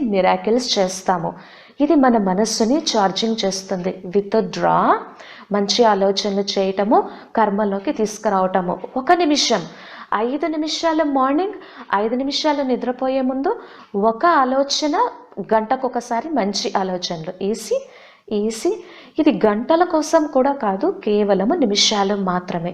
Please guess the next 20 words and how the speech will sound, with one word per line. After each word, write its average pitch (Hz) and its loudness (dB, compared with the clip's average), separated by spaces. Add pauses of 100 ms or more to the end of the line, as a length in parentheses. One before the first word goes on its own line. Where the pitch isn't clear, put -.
ఇప్పుడు 175 -4
మళ్ళా 170 0 (1080)
చాలా 220 4
ఇంపార్టెంట్ 220 0
సమయం 196 -4
వచ్చేసి, 180 -6 (720)
మనం 226 4
భోజనం 202 2
చేసే 202 2
ముందు, 180 -2 (520)
మంచినీళ్ళు 247 2
తాగే 196 0
ముందు 185 -4
కూడా 175 0 (120)
ఎలా 185 4
ఉండాలి? 170 0 (440)
ఎందుకంటే 196 0
మనం 240 2
తినే 214 4 (120)
ఆహారము, 185 -2